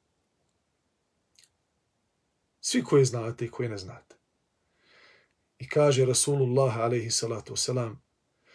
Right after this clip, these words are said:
„Ko od vas ode večeras do saveznika, do Kurejšija i do njihovih saveznika koji su došli na domak Medine da okončaju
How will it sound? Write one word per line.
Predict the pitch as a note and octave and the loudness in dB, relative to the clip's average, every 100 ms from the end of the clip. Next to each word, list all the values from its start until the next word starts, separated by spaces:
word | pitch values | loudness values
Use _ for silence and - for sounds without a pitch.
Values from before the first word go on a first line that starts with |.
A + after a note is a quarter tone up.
| - - _ _ _ | -20 -20 _ _ _
„Ko | D#3+ | 4
od | D#3+ F#3+ F#3+ | 8 8 8
vas | G3+ F#3+ E3+ - - | 8 8 8 6 2
ode | G3 G3 D#3+ D#3+ | 8 10 10 8
večeras | D3+ C#3 F3+ E3 C#3 - - - _ _ _ - | 6 6 6 6 6 4 2 -2 _ _ _ 2
do | C#3+ | 4
saveznika, | C#3 D3+ E3 D#3+ C3 C3+ C3+ B2+ C3+ | 6 8 8 8 6 4 2 2 4
do | C3+ C3+ | 4 6
Kurejšija | C#3 C#3 D3 C#3 - C#3 B2+ A#2+ - _ _ | 8 8 8 4 4 4 4 0 -8 _ _
i | C3+ | -6
do | B2+ | -2
njihovih | B2+ C#3 C3 B2+ | 2 4 4 2
saveznika | - C3+ C#3 B2+ B2 A#2 - A#2 G#2 _ _ _ _ _ _ - - - - - - - _ - | 2 4 4 4 2 -8 -8 -10 -12 _ _ _ _ _ _ -20 -20 -20 -20 -20 -20 -20 _ -6
koji | B2+ | -2
su | B2 B2+ | -2 4
došli | C#3 C#3 C3+ | 4 4 4
na | C3+ | 4
domak | C#3+ C3 B2 B2+ | 4 2 0 -4
Medine | B2 A2 C#3 C#3+ C3+ B2 | -6 0 2 4 2 0
da | A2+ A2+ - - - _ _ _ _ _ _ _ _ | -2 -6 -8 -12 -20 _ _ _ _ _ _ _ _
okončaju | B2 - D3 D#3 - B2+ G2 G#2+ | -10 0 0 0 -2 -4 -4 -10